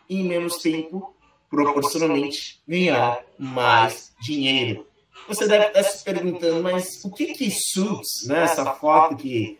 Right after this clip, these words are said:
ilustra esse slide, tem a ver com isso?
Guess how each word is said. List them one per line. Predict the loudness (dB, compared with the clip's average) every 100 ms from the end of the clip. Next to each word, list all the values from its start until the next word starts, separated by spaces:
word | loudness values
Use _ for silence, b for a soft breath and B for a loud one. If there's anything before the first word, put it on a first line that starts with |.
| _
ilustra | -6 4 6 6 2 -4
esse | -6 -6
slide, | 2 8 8 6 2 -12 _
tem | 0 0
a |
ver | 2 2 0
com | -4
isso? | -6 -6 -8 -10